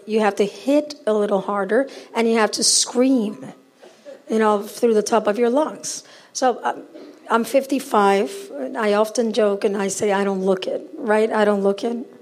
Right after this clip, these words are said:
But she taught me something that is very important. You, you don't start a fight that you cannot finish. And you finish every fight.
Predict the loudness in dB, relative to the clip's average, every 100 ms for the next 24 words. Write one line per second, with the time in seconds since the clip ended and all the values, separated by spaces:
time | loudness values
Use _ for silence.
0 | -20 -20 -20 -20 _ _ -20 -2 0 2
1 | 0 2 0 2 2 2 2 -4 -14 -6
2 | 0 2 4 4 2 2 2 2 2 -2
3 | -4 -6 -6 -12 -6 0 0 0 -2 0
4 | 4 4 2 -2 -8 0 4 4 4 2
5 | 2 2 0 -6 -16 -20 _ _ _ _
6 | _ _ _ _ -2 -2 0 0 0 -2
7 | -8 -8 -10 -10 -14 _ _ _ _ _
8 | _ _ _ _ _ _ 2 2 4 4
9 | 4 4 2 0 -2 -2 -2 -6 -18